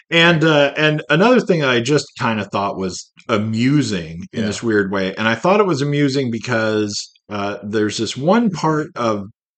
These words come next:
Speaker 1: movie, there's about fifteen, twenty minutes or something, feels really The Professional
Speaker 2: Yeah, I know.
Speaker 1: as
Speaker 2: Yeah.
Speaker 1: viewed by someone who gets that movie not.
Speaker 2: Right,
Speaker 1: Right?
Speaker 2: right. Yeah.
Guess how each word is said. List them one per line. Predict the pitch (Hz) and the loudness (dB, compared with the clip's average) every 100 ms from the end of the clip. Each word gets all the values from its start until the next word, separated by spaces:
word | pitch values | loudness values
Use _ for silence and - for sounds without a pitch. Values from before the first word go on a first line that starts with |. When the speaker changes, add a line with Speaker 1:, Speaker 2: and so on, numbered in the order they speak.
| _ _ _ | _ _ _
Speaker 1:
movie, | 107 110 98 98 | -4 -2 -2 -2
there's | 101 101 | -2 -4
about | 107 - 107 123 120 117 - - | -6 -6 -4 0 0 -2 -8 -6
fifteen, | 175 - - 139 127 120 | -4 -2 -4 -4 -4 -6
twenty | 127 113 | -6 -4
minutes | 101 95 - | -2 -4 -6
or | 98 | -8
something, | 95 90 87 - - - - _ - | -8 -10 -12 -16 -20 -20 -20 _ -2
feels | 190 196 185 120 | 4 8 6 4
really | 110 113 131 151 147 131 | -4 -2 2 2 2 0
The | 110 110 | -2 -6
Professional | - 98 110 113 170 156 165 175 - | -6 -8 -6 -4 -4 -4 -4 -6 -8
Speaker 2:
Yeah, | 107 98 - _ | -10 -10 -10 _
I | 113 | -12
know. | 101 90 - | -10 -10 -4
Speaker 1:
as | 135 143 139 | 2 4 2
Speaker 2:
Yeah. | 104 | -2
Speaker 1:
viewed | 131 143 151 123 | 0 4 4 4
by | 123 | 0
someone | 113 139 131 131 117 | 0 -2 -2 -4 -4
who | 113 95 | -4 -2
gets | 110 123 - | -2 -2 -2
that | 120 113 | -2 -2
movie | 107 107 104 98 | -2 -4 -2 -2
not. | 92 92 76 - - | 0 -2 -4 -12 -14
Speaker 2:
Right, | 101 98 - - | -10 -10 -10 -6
Speaker 1:
Right? | 107 - | -2 -2
Speaker 2:
right. | 117 110 | -4 -10
Yeah. | 127 104 95 | -8 -8 -8